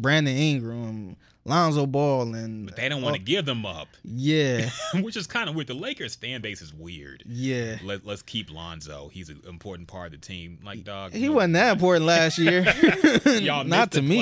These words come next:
Speaker 2: playoffs with your current roster.
Speaker 1: Yeah.
Speaker 2: Something gotta change.
Speaker 1: Mm-hmm.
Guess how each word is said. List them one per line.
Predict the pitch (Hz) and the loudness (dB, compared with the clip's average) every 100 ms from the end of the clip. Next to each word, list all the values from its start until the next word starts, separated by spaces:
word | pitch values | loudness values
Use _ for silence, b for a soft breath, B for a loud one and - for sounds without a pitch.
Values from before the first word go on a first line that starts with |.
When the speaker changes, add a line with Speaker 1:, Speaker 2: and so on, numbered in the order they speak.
| 147 | 2
Speaker 2:
playoffs | 107 104 - | -2 -6 -8
with | 104 | -12
your | 95 | -14
current | - 123 110 | -12 -12 -10
roster. | 92 107 80 - 80 - _ | -10 -10 -10 -12 -16 -18 _
Speaker 1:
Yeah. | 135 151 151 131 | 0 4 4 4
Speaker 2:
Something | 123 117 | 2 0
gotta | 110 - | -4 -4
change. | 123 110 87 85 82 - 160 | -4 -6 -8 -12 -14 -16 -12
Speaker 1:
Mm-hmm. | 160 165 170 160 170 | -4 -2 -2 -2 -4